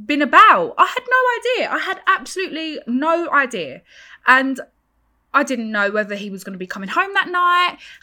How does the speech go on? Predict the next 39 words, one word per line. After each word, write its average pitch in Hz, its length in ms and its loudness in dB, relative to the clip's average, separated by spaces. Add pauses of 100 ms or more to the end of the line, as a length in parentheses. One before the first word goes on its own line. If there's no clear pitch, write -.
(200)
I 453 140 4
just 427 140 -8
had 415 140 -4
no 381 340 -4
idea. 311 480 -2
And 247 140 -6
obviously, 277 500 -8
s-, - 200 -16 (300)
the 285 180 -8
last 320 380 0
time 302 260 -2
I 269 140 0
saw 320 260 -12
him, 240 480 -10 (440)
well, 214 200 4
not 240 160 -2
the 220 60 2
last 208 180 0
time 208 80 -8
I 185 60 -8
saw 233 160 -6
him, 180 160 -6
but 208 100 -4
the 330 80 -6
last 285 380 0
time 254 560 -2 (640)
everything 247 340 -4
was 208 140 -8
normal, 269 680 -6 (380)
he 269 220 -4
was, 254 260 -6
like, 247 160 0
he's 254 180 -4
never, 262 380 -2
after 254 260 0
he 233 120 -8
got - 180 -6
arrested, 226 400 -10
he's, 190 320 -14